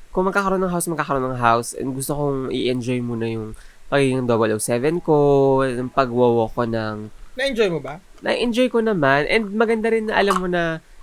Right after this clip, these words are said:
Speaker 1: early on my journey sa ballroom scene, meron akong house.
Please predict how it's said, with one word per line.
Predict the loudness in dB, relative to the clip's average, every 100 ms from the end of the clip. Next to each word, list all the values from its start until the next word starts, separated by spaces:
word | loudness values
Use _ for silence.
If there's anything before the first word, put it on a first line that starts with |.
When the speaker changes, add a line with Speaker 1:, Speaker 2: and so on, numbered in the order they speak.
| -2
Speaker 1:
early | 2 4 2 2
on | 6 8 8 6 0 -6 -8 -14 -20 -18 -14 -12 -12 -12 -6
my | 4 6 8 6 2 0 0 0 -2 -4
journey | 0 0 2 -2
sa | 2 4 4 2 0 0 4
ballroom | 4 4 0 -2 -2
scene, | -4 -4 -4 -8 -12 -16 -16 -18 -12
meron | -4 2 4 4 2
akong | 0 -2 -2 -2 -2 -4 -4 -6 -8 -12 -16 -20 -20 0
house. | 4 4 4 0 -2 -4